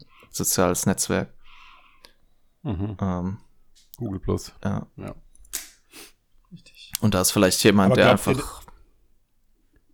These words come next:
Speaker 1: sozusagen sein eigenes Ding macht, ein eigenes Team hat,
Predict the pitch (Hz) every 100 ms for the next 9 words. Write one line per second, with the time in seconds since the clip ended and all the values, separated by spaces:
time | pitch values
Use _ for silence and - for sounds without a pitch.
0 | - 95 - 90 92 95 98 92 69 104
1 | 101 - 104 101 92 95 95 92 95 -
2 | 113 101 95 98 - -